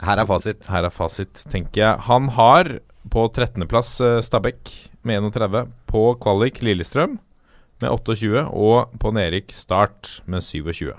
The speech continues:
Speaker 1: Ja.
Speaker 2: Så de tre øverste har han Rosenborg, Brann og Molde. Eh, han har også Vålerenga til din store glede inne på topp seks.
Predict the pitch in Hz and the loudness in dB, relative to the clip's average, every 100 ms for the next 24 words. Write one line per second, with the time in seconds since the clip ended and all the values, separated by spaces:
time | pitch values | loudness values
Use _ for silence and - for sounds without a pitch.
0 | - - 85 82 _ _ _ _ _ _ | -16 -18 -16 -16 _ _ _ _ _ _
1 | _ - 98 95 95 98 101 92 78 90 | _ -6 -2 -2 -2 -4 -2 -2 -2 -2
2 | 92 85 87 82 78 87 85 80 80 76 | -2 0 -2 -4 -6 -4 -4 -4 -6 -6
3 | 73 76 78 69 - - - _ - _ | -8 -8 -8 -10 -10 -14 -16 _ -20 _
4 | _ _ - - - - _ _ _ - | _ _ -20 -20 -20 -20 _ _ _ -20
5 | 90 87 - 98 101 92 85 101 95 85 | -16 -14 -6 -4 -2 -2 -2 -2 -2 -2
6 | 80 80 85 90 - 92 85 85 87 82 | -4 -6 -6 -6 -6 -4 -4 -4 -4 -6
7 | 82 87 80 85 82 - 80 - - - | -6 -4 -4 -4 -6 -8 -10 -10 -12 -14
8 | - | -20